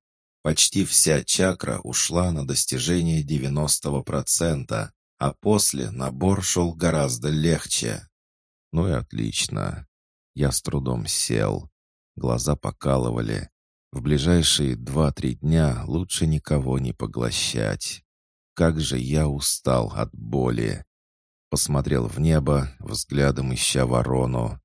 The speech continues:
но не нашел. Улетела, что ли? Услышал хрип второго гуля.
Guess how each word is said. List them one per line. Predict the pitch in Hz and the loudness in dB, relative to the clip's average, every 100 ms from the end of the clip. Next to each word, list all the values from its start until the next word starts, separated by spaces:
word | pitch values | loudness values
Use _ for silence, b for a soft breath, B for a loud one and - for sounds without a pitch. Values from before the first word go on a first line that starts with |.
| - | -6
но | 65 | -2
не | 73 | -2
нашел. | 82 78 73 - 67 55 52 50 - _ _ _ - | 0 -2 -2 -2 0 0 -2 -6 -14 _ _ _ -4
Улетела, | 71 71 - 85 92 | -2 0 0 0 0
что | 76 - 65 | -4 -2 -2
ли? | 55 55 50 - _ _ _ _ _ - | 0 -2 -4 -12 _ _ _ _ _ -10
Услышал | 57 - 80 82 78 73 | -2 0 2 2 2 -2
хрип | - 71 67 | -2 -2 -2
второго | - - 55 65 71 64 58 | -6 -2 -2 2 2 2 -2
гуля. | 53 65 60 53 50 50 | -4 -2 0 0 -2 -4